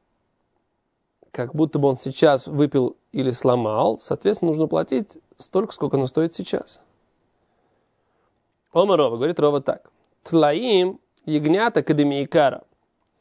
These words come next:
Платится, как изначально. «Домим» —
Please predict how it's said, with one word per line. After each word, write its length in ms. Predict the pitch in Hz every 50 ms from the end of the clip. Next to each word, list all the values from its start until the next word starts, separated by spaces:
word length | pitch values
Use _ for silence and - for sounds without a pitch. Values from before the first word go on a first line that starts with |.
| _ _ _ _ _ _ _
Платится, 500 | - 143 160 165 196 185 - 180 - 156
как 180 | - 143 139 151
изначально. 500 | 143 143 139 135 - - 120 - - - - _ _ _ _ _ _
«Домим» — 1040 | 156 139 135 135 135 131 180 180 202 240 277 311 269 208 165 139 131 - - 233